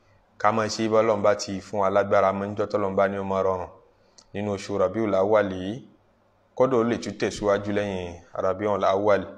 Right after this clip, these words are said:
láti máa mú ìdánilẹ́kọ̀ọ́ wá láti inú ìgbésí ayé Ànábì sallallahu alaihi wasallam. A pe àkọlé rẹ̀ ní Sira Ànábì sallallahu alaihi wasallam, tí Lárúbá ń pè ní Sira, òun ni ìtàn ìgbésí ayé.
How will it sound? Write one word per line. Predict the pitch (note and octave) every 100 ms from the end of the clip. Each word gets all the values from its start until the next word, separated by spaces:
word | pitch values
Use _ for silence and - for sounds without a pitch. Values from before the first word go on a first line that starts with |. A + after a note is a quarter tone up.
| - _ - _ _ -
láti | G2+ A2 G#2+
máa | G2+ G2
mú | G2 G#2
ìdánilẹ́kọ̀ọ́ | F#2 F#2+ F#2 F#2+ G2+ G2
wá | F#2+
láti | F#2+ F#2 F#2
inú | F#2+
ìgbésí | F2+ F2+ -
ayé | F#2 F#2
Ànábì | F2+ F2 F#2
sallallahu | - F#2 F2+ F#2 F#2
alaihi | F2+
wasallam. | F2 - A#2+ B2 E2+ - - _ _ _ - _ -
A | G2+
pe | G#2+ - A2
àkọlé | G2 - A2 A2
rẹ̀ | G2
ní | G2 G#2+
Sira | - A#2+ A#2 G#2 F#2+ F#2+ - - - _ _ -
Ànábì | F#2 G2 G#2+
sallallahu | G2 G2 G2 G2
alaihi | F#2+
wasallam, | A2 A2 G#2
tí | G2+
Lárúbá | A#2+ B2 B2+ B2+
ń | B2+
pè | G2+
ní | G2+
Sira, | - A#2 A#2 A2+ - - - - - _
òun | - G2+ G#2
ni | G#2 G2
ìtàn | - F#2
ìgbésí | F#2 G#2+ - A#2
ayé. | G2+ G#2 A2+